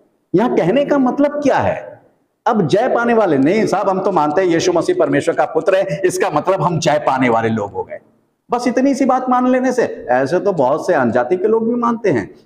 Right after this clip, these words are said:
कि बहुत से ऐसे अनजातियों के मुंह से सुन लीजिए, "हाँ, प्रभु यीशु मसीह जो है वो परमेश्वर का पुत्र है", तो इसका मतलब वो भी जय पाने वालों में हो गए। बहुत से ऐसे पापी लोग भी मानते हैं, बहुत,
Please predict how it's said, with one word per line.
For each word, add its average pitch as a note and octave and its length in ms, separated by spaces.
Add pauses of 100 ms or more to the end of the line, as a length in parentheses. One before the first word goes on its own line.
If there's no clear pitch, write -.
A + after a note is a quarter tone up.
कि B2 180
बहुत G3 440
से A#3 80
ऐसे G#3 220
अनजातियों F3+ 400
के F3+ 100
मुंह F3 200
से - 120
सुन D3+ 200
लीजिए, B2+ 240 (240)
"हाँ, A2 540 (160)
प्रभु A2 160
यीशु C#3 280
मसीह C#3 220
जो G#2 120
है A2 120
वो A2+ 140
परमेश्वर G2+ 460
का C#3 120
पुत्र F3+ 300
है", - 180 (920)
तो D3+ 60
इसका B2 200
मतलब G#2+ 260
वो A#2 120
भी D#3+ 80
जय F#3 160
पाने G3 260
वालों G#3+ 200
में A3+ 120
हो A#3 140
गए। B3+ 100 (480)
बहुत B2 300
से F#3 80
ऐसे E3+ 200
पापी D3+ 360
लोग G#3 180
भी A3 100
मानते A3 340
हैं, A3+ 380 (200)
बहुत, C#3 480